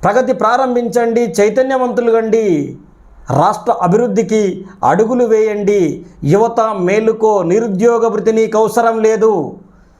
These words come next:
నువ్వు ఉద్యోగం ఇచ్చేవాడివి ఎందుకు కాకూడదు? ఎప్పుడైతే నువ్వు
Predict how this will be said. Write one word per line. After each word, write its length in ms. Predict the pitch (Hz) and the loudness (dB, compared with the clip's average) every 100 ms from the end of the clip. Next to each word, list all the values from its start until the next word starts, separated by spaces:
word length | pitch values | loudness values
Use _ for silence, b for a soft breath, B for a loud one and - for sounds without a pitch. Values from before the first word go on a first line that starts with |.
| b b - | b b 0
నువ్వు 200 | 262 285 | 2 2
ఉద్యోగం 580 | 254 202 175 240 226 226 | 2 0 0 0 2 -2
ఇచ్చేవాడివి 720 | 214 170 226 220 208 202 202 | -4 0 0 2 0 0 -2
ఎందుకు 600 | 196 202 208 226 226 - - | -2 0 0 2 0 -2 -4
కాకూడదు? 680 | 160 233 247 262 262 247 247 170 131 - - _ _ _ - b b b | 2 2 2 0 2 0 -2 -2 -4 -12 -20 _ _ _ -20 b b b
ఎప్పుడైతే 480 | 220 240 240 240 233 | 0 2 0 2 0
నువ్వు 340 | 185 240 320 | 0 -2 0